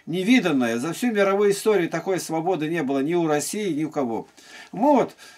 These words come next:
верующие, наша крестовоздвиженская община от Русской Православной Зарубежной Церкви, мы зарегистрированы в Краевом отделе юстиции. Мы по полной программе воспользовались этим. Всюду вели занятия, благовествовали по домам, по деревням.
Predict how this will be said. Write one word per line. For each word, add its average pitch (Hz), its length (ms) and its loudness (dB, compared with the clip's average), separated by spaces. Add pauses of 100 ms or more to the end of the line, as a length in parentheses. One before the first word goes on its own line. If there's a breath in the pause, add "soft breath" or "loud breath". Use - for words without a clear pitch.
(140 loud breath)
верующие, 147 720 0
наша 165 280 2
крестовоздвиженская 165 1000 -2
община 220 440 -2
от 170 80 -6
Русской 190 340 -4
Православной 165 640 0
Зарубежной 160 540 -2
Церкви, 113 420 -2
мы 107 240 -4
зарегистрированы 123 920 -4 (180)
в - 20 -20
Краевом 135 400 -2
отделе 113 300 -6
юстиции. 92 480 -12 (600 loud breath)
Мы 240 540 2
по 170 140 2
полной 220 400 2
программе 190 640 0
воспользовались 151 800 -2
этим. 98 420 -6 (140)
Всюду 202 320 -4
вели 156 260 0
занятия, 156 680 0
благовествовали 170 1000 -2
по 156 180 -6
домам, 170 480 0
по 156 140 -8
деревням. 170 640 -4